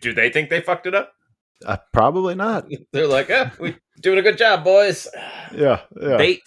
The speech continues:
Speaker 1: and switch. Bait and switch. <laughs>
Speaker 2: That's, oh, man.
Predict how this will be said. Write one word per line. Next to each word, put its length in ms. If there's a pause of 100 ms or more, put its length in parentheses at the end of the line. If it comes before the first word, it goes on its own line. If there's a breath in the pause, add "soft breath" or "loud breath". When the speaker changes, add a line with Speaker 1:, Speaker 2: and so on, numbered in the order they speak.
(120)
Speaker 1:
and 280
switch. 920
Bait 340
and 220
switch. 640 (220)
<laughs> 440
Speaker 2:
That's, 380
oh, 320
man. 480